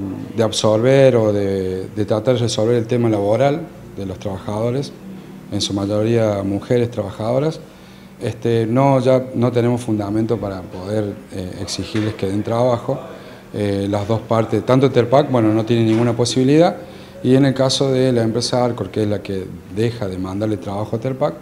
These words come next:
obviamente también insiste con que la producción y todo lo que, que ellos están desarrollando, obviamente está, está muy bajo y no pueden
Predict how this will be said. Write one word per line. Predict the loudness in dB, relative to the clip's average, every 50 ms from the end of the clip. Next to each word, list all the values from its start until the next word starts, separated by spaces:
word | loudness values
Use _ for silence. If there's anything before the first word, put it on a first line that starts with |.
| -16 -20 -20 -20 -20 -20 -20 -10 -4
obviamente | 0 2 2 2 2 2 2 0 0 -2
también | -2 0 0 0 2 2
insiste | 0 0 -2 -6 -6 -4 -6 -4
con | -2 -2 -2
que | -2 0 0 0 0
la | -2 -2 -4
producción | -6 -6 -6 -4 -4 -4 -6 -6 -4 -4 -2 0 0 0
y | -2
todo | -2 -2 -2 -2 -2
lo | -4 -4 -6
que, | -8 -8 -8 -8 -10 -10 -8
que | -6 -4
ellos | -2 -2 -2 -4
están | -4 -4 -4 -2
desarrollando, | -2 -2 -2 -2 -2 -2 0 0 0 0 2 2
obviamente | 0 0 -2 -2 -4 -4 -4 -6 -8 -8 -10 -16 -18 -20 -20 -20 -10 -8
está, | -6 -6 -4 0 0 2 2 2 2 0 -2 -4
está | -2 0 2 2
muy | 4 4 4 4 4
bajo | 4 4 4 2 2 0 0 0
y | 0 0
no | 0 -2 -2
pueden | 0 0 2 2 2 0